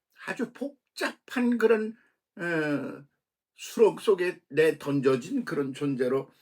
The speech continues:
에, 산 거 아니에요? 음. 뭐 넓고 뭐 땅도 넓고 다 그래봤자지.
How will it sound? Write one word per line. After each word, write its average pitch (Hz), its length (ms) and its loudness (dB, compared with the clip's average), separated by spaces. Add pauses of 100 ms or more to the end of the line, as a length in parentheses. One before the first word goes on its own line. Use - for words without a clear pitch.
(480)
에, 101 240 -10
산 135 380 -6
거 120 100 -6
아니에요? 190 580 -2 (200)
음. 87 280 -14 (800)
뭐 190 220 -4
넓고 160 500 -6
뭐 185 260 -6
땅도 180 360 -4
넓고 175 440 -4
다 175 160 -6
그래봤자지. 147 1000 -2